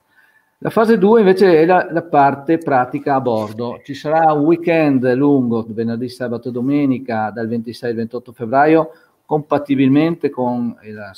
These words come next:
sempre con la situazione pandemica e con, eh, il meteo, perché anche questo è fondamentale per fare un,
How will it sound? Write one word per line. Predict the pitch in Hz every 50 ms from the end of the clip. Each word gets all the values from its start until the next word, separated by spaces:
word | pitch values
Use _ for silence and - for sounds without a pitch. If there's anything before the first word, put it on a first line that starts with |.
| - - _ _ _ _ _
sempre | _ - 110 - 110 104 - _
con | _ 104 101
la | 92
situazione | - - 101 107 101 - 127 117
pandemica | 110 113 110 113 135 151 160 160 143 - 131 123 - -
e | 131 131 127
con, | - - 123 120 123 131 139 - _ 101
eh, | 110 107 104 101 104 104
il | 104 107
meteo, | 117 127 127 113 - - - 117 135 -
perché | - 107 - - 98
anche | 98 101 - 107
questo | - - 107 110 101 - - 104 98
è | 98 95
fondamentale | - - 104 104 104 101 101 104 - 113 110 107 101 101
per | - 92 _
fare | - 101 98
un, | 104